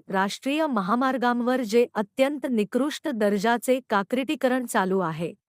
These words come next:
तसेच चुकीचे नियोजन व सुरक्षिततेच्या उपाययोजनेच्या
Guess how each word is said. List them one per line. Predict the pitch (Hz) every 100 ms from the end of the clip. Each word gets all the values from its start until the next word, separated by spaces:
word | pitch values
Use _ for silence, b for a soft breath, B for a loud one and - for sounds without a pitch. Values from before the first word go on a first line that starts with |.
| _ _ _ _ _ _ -
तसेच | 277 381 403
चुकीचे | - 254 320 320 330 339
नियोजन | 254 220 254 262 330
व | 294 240
सुरक्षिततेच्या | 247 247 247 262 - 254 311 311 311 311
उपाययोजनेच्या | 359 214 247 262 320 330 254 254 262 -